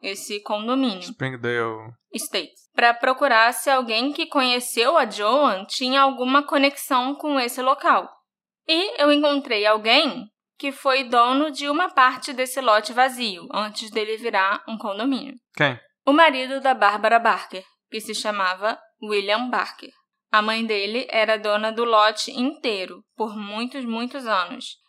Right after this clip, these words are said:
Speaker 1: E antes dela morrer, ela vendeu o lote. O William só ficou sabendo que aquele lote não era mais propriedade dele, né, e da família,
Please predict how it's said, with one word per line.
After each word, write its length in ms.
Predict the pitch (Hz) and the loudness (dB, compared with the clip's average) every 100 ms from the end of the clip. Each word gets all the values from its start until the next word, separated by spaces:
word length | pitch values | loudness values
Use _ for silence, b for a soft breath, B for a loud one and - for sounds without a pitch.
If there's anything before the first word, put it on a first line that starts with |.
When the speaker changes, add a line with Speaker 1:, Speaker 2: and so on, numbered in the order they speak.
| - | -6
Speaker 1:
E 140 | 247 | 0
antes 400 | 254 320 330 285 | 2 2 0 -2
dela 240 | 202 190 202 | -2 0 0
morrer, 520 | 226 240 254 233 - _ | -2 0 0 0 -4 _
ela 220 | - 247 240 | 0 2 2
vendeu 540 | 254 285 262 240 254 - | 0 -2 -2 -2 -2 -6
o 100 | 277 | -2
lote. 380 | 277 208 - - - _ _ _ - | 2 2 2 -8 -14 _ _ _ -4
O 240 | 349 339 | 0 0
William 440 | 254 262 240 190 208 | 0 0 -2 -4 -6
só 200 | - 240 | -4 -4
ficou 300 | 247 247 269 | -4 -2 0
sabendo 640 | 330 247 220 262 294 311 | 0 0 0 2 0 0
que 80 | 302 | -2
aquele 360 | 285 254 240 | -2 -2 -2
lote 400 | 233 202 202 - | 2 2 0 -4
não 280 | 214 233 302 | -4 -2 0
era 240 | 262 247 214 | 0 0 0
mais 240 | 208 220 | 0 -2
propriedade 800 | - 214 214 214 196 196 196 214 | -8 -8 -6 -4 -2 0 -2 -6
dele, 560 | 208 208 208 180 190 - | -4 -2 -2 -4 -14 -16
né, 320 | 202 196 226 277 | -12 -8 -10 -12
e 100 | 208 | -12
da 140 | 190 190 | -6 -4
família, 640 | 190 214 214 262 240 180 | -2 -4 -2 -4 -4 -8